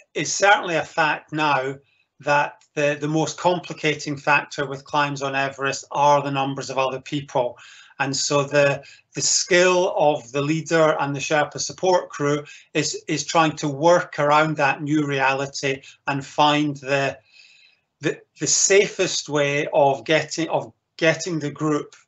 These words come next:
safely up and down the mountain. Here we've got, uh, our team just coming down the,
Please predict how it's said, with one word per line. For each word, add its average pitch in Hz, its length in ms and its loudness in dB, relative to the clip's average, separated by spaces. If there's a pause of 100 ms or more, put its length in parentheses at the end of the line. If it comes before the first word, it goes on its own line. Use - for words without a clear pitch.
(380)
safely 147 880 -2
up - 400 -4
and 143 220 -4
down 135 260 0
the 131 80 -6
mountain. 127 600 -4
Here 151 240 2
we've 139 220 -4
got, 143 300 -4
uh, 135 260 -2 (300)
our - 160 4
team 139 340 -2
just 135 240 -8
coming 139 300 0
down 135 340 -2
the, 131 420 -4